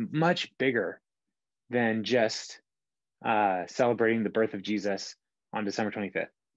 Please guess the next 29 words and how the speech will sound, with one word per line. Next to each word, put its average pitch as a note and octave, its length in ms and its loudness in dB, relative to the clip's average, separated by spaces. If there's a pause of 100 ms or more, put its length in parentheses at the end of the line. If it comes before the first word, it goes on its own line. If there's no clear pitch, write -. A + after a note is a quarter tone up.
(600)
because G#2+ 480 0 (720)
Advent A#2+ 460 2
has A2 180 -4
a A2 60 0
season A#2+ 300 -2
of G#2+ 160 0
preparation A#2+ 680 2
up D#3+ 200 2
to D#3 140 4
Christmas, A#2+ 500 -4 (380)
but - 80 -4
then D3+ 180 4
it A#2+ 60 -4
also C#3 240 -2
goes C3 260 0
beyond C3 600 0
Christmas D3 580 0 (360)
into B2 680 4 (140)
the, G#2 560 4 (460)
um, G2 320 0
Annunciation, B2+ 920 2 (1000)
the G#2+ 180 -2
dedication A#2 640 2
of G#2 100 0
Jesus. C3 540 0 (340)
It A2 160 2
goes, B2+ 360 4 (260)
not A2 160 -4
Annunciation, F#2 580 -8